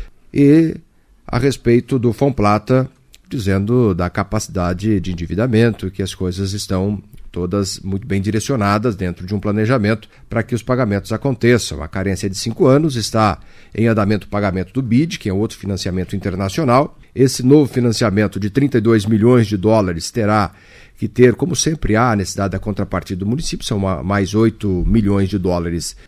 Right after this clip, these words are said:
Hoje, na moeda atual do dólar, daria pouco mais de cento e sessenta milhões de reais.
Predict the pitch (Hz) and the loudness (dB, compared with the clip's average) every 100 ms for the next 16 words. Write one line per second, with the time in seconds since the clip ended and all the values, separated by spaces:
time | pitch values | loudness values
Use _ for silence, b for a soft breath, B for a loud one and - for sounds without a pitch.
0 | b - 101 110 107 120 98 90 87 87 | b -6 0 0 0 -4 -4 -2 -2 -4
1 | 92 - 92 98 - 92 90 101 120 104 | -6 -4 -2 -2 -4 -4 -2 -2 -4 -6
2 | 98 87 92 95 90 92 - 92 92 - | -8 -4 0 -2 -2 -8 -4 -4 -4 -4
3 | 101 98 104 - 87 104 95 107 90 b | -4 -4 -6 -4 -4 -2 -2 -2 -4 b
4 | b b 104 120 104 113 110 113 107 95 | b b 2 4 6 4 2 2 2 2
5 | 87 80 - | 0 -2 -8